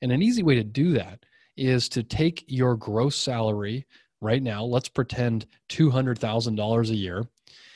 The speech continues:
Most folks receive anywhere between fifty to sixty percent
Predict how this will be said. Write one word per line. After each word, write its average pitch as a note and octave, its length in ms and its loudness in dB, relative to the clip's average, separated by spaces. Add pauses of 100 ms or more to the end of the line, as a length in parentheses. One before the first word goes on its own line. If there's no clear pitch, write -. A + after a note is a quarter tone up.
(360)
Most C3+ 360 2
folks D3 300 2
receive B2+ 360 -2
anywhere E3+ 300 0
between C3 360 -2
fifty - 540 -4
to G#2+ 80 -4
sixty B2 460 -4
percent G2 580 -6